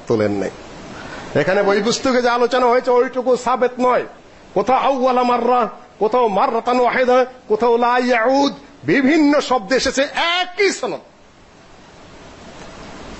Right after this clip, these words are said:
আপনি যেটা ভুল ধরতে গিয়ে যেটা মারাত্মক কাজ করেছেন, সেটা হলো সনদের মধ্যে আব্দুল্লাহ ইবনে মুবারককে নিয়ে এসেছেন।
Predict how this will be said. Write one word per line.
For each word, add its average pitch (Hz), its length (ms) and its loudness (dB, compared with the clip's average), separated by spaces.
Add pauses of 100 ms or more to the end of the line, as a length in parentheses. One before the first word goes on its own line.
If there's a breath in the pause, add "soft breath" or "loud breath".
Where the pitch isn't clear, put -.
(240)
আপনি 202 560 2
যেটা 190 340 0
ভুল 185 380 4
ধরতে 190 280 0
গিয়ে 185 120 0
যেটা 185 220 0
মারাত্মক 113 840 -2
কাজ 311 280 0
করেছেন, 190 320 2
সেটা 185 220 0
হলো 180 180 2
সনদের 175 420 0
মধ্যে 170 380 2 (240 loud breath)
আব্দুল্লাহ 165 480 0
ইবনে 156 140 2
মুবারককে 156 600 0
নিয়ে 135 120 0
এসেছেন। 107 300 -8